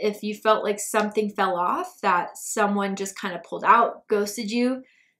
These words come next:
they may have, have someone new in their life. They may have found someone new, but they haven't told you that. And maybe you're waiting for them to tell you, and you found out through social media, through hearing about it. Um,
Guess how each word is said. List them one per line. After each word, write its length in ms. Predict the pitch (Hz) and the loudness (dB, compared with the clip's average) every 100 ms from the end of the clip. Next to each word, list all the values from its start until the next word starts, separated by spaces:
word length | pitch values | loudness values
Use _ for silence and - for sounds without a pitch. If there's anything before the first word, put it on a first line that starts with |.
| _ | _
they 200 | 220 220 | 8 8
may 200 | 226 220 | 8 4
have, 160 | 220 214 | 4 2
have 520 | - 202 190 196 190 - - | 4 4 4 2 -6 -12 -12
someone 380 | - 214 208 196 | -4 0 0 2
new 160 | 202 | 2
in 140 | 202 202 | 2 0
their 160 | 196 | 0
life. 380 | 202 196 233 285 _ _ _ | -2 -2 -4 -10 _ _ _
They 140 | 208 196 | -2 0
may 120 | 196 | 0
have 180 | 185 - | -4 0
found 280 | 196 196 214 | 4 4 2
someone 400 | 240 226 240 240 | -4 -2 0 0
new, 300 | 254 285 - _ _ _ _ _ _ _ _ _ _ - | 0 -2 -8 _ _ _ _ _ _ _ _ _ _ -8
but 280 | 202 240 - | 4 4 6
they 100 | 226 | 2
haven't 380 | 220 214 196 - | 2 2 0 -6
told 340 | - 214 220 | 0 2 2
you 100 | 294 | 0
that. 320 | 320 339 349 - _ _ _ _ _ _ _ | 2 2 0 -8 _ _ _ _ _ _ _
And 160 | 226 220 | -2 2
maybe 240 | 214 208 | 2 2
you're 180 | 220 220 | 2 4
waiting 380 | 214 202 214 220 | 6 4 4 -2
for 140 | 214 | -4
them 180 | 208 202 | -2 -2
to 80 | 202 | -4
tell 240 | - 214 | -4 0
you, 140 | 220 226 | 0 0
and 100 | 202 | -2
you 100 | 190 | -2
found 300 | - 185 185 | -2 -4 2
out 320 | 190 196 - | 4 4 0
through 140 | 202 | -6
social 400 | 196 165 - 196 | -6 -6 -8 -8
media, 520 | 190 233 247 240 226 226 | -6 0 2 4 2 -2
through 160 | 202 190 | -6 -8
hearing 380 | - 226 220 214 | -2 2 2 0
about 360 | 208 196 190 | -4 -2 -2
it. 180 | 185 185 _ _ _ _ _ _ _ _ _ - | -6 -10 _ _ _ _ _ _ _ _ _ -2
Um, 560 | 226 202 180 196 208 | 2 2 0 -6 -12